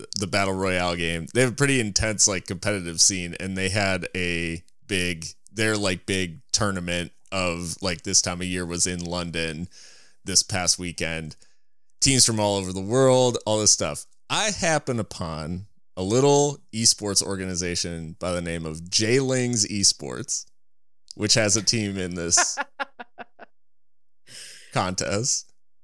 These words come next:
Speaker 2: No.
Speaker 1: For those in the
Speaker 2: God.
Speaker 1: know, <laughs> J Lings Esports is owned by none other than Jesse Lingard himself.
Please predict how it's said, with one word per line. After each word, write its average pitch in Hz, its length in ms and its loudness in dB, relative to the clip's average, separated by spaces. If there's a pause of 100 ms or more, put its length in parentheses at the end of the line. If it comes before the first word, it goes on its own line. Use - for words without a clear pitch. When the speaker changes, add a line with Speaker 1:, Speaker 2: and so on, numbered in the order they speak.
(200)
Speaker 2:
No. 165 640 -18
Speaker 1:
For 127 100 2
those 135 560 4
in 151 280 4
the 123 280 0
Speaker 2:
God. 135 200 4 (120)
Speaker 1:
know, 143 80 -4 (1200)
<laughs> - 40 -14
J 131 200 4
Lings 135 340 4
Esports 120 580 0
is 104 200 0
owned 160 560 4 (800)
by 98 440 2
none 104 340 2
other 92 420 0
than 87 240 -4
Jesse 101 340 4
Lingard 92 800 -4
himself. 95 640 0